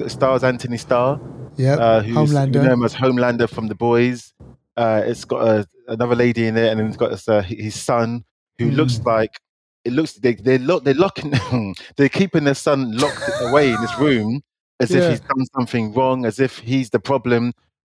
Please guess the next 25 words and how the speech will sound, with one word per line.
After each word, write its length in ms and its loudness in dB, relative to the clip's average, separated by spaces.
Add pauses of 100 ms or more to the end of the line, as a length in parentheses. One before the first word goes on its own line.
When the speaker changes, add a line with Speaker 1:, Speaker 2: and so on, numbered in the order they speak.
(120)
Speaker 1:
We're 80 2
not 180 4
sure 180 -2
what 140 0
the 80 0
problem 340 0
is, 240 0
whether 200 2
it's 140 -4
the 100 -4
parents 540 0
or 140 -4
the 100 -6
kid, 420 2 (460)
but 180 0 (440)
it's 200 0 (120)
dark 360 0
and 80 -4
there's 120 -8
all 120 2
kinds 280 0
of 80 2
Speaker 2:
Hmm. 140 2
Speaker 1:
nastiness 760 -2
and, 240 -4